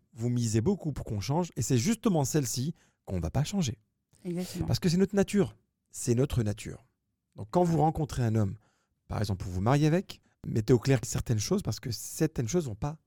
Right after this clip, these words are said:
Speaker 1: changer, malheureusement. Il faudra les accepter telles qu'elles sont.
Speaker 2: C'est ça. On est toujours dans, quand même, euh, c'est important de pouvoir être soi dans le couple, hein.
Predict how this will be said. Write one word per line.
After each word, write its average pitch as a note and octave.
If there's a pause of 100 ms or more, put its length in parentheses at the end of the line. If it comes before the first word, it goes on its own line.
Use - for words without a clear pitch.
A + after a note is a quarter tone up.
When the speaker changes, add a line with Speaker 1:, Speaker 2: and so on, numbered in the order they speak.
(340)
Speaker 1:
changer, A2 (480)
malheureusement. G2+
Il -
faudra A2
les G#2+
accepter A2 (340)
telles A2
qu'elles G#2+
sont. - (640)
Speaker 2:
C'est G3
ça. F3 (220)
On G3
est G3
toujours A3+
dans, E3+
quand F#3+
même, F#3+
euh, E3 (540)
c'est -
important A#3+
de A3+
pouvoir F#3
être F#3
soi G#3
dans F#3
le F3
couple, - (160)
hein. E3+